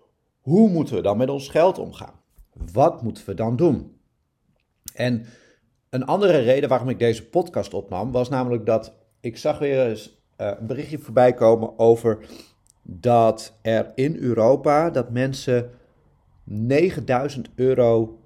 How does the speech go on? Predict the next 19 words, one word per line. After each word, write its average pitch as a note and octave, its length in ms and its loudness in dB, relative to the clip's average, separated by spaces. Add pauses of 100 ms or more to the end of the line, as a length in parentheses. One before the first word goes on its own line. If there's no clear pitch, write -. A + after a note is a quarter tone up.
(600)
aan, G#2+ 440 -4
eh, G2 280 -4
negenduizend B2+ 880 -2
miljard A#2+ 1080 -2
euro C#3+ 640 0
aan A#2 520 -4 (300)
spaartegoed C#3 800 -4
hebben. E2 260 -8 (1080)
<laughs> - 100 -10
Dus C#3 160 4
laat A#2 160 0
even A#2+ 180 2
inwerken. G#2 400 -4 (360)
Niet C3 220 -2 (360)
negen B2+ 440 2
miljard, A2 500 -2
maar A#2+ 320 -6
negenduizend A2+ 1500 -4
miljard. F#2 680 -10